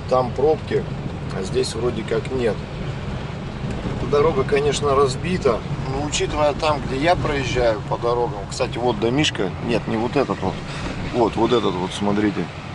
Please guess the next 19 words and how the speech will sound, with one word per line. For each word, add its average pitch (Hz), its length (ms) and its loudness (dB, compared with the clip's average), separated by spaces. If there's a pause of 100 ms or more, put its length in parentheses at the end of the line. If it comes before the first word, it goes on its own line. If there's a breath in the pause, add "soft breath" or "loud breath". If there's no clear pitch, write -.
(680)
нравится 110 540 2
мне 101 200 0
такой 104 360 0
нормальный, 110 520 2 (1200)
прям 107 260 2
такой 127 440 4 (480)
какой-то 117 520 0 (680)
дворец 165 420 4
какой-то 120 420 -4 (120)
непонятный. 120 640 -4
А 131 80 4
вот, 139 240 4
смотрите, 117 420 2
вот 110 140 4
хотел 104 240 0
показать, 104 440 0
видите, 135 220 2
трубы 110 300 0
торчат. 101 440 -2